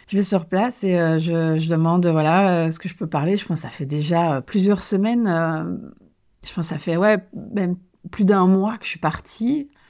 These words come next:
euh, parce que finalement, ce, ce certificat qui couvre, euh, qui couvre tout, euh, ben, je l'utilise en fait. Je l'utilise, c'était pendant l'été. Et donc, euh, et donc, je me retrouve là, dans ce bureau, en train de lire, euh, cette lettre.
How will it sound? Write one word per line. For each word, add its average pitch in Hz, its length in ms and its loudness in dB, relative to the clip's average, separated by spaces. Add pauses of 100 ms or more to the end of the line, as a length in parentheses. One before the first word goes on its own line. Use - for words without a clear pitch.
(420)
euh, 147 440 -4
parce - 200 -14
que - 80 -16
finalement, 160 460 -2
ce, 143 380 -6
ce - 240 -12
certificat - 520 -6
qui - 160 -12
couvre, 202 480 -2
euh, 156 220 -2 (1000)
qui 175 140 -6
couvre 175 460 4
tout, 247 280 4
euh, 165 320 6 (960)
ben, 156 180 -2
je 175 140 4
l'utilise 196 500 4
en 180 60 2
fait. - 320 -10 (200)
Je 165 120 -2
l'utilise, 214 340 -2
c'était 170 220 -4
pendant 170 240 2
l'été. 185 420 0 (1080)
Et 196 120 4
donc, 214 340 2
euh, 170 600 2 (680)
et 208 60 0
donc, 208 100 4
je 196 40 2
me 202 60 4
retrouve 185 240 0
là, 180 220 6
dans 185 120 2
ce 165 80 -2
bureau, 170 240 -2
en 175 100 0
train 170 200 -4
de 156 60 0
lire, 170 260 0
euh, 156 140 0
cette 156 260 -6
lettre. 165 460 -6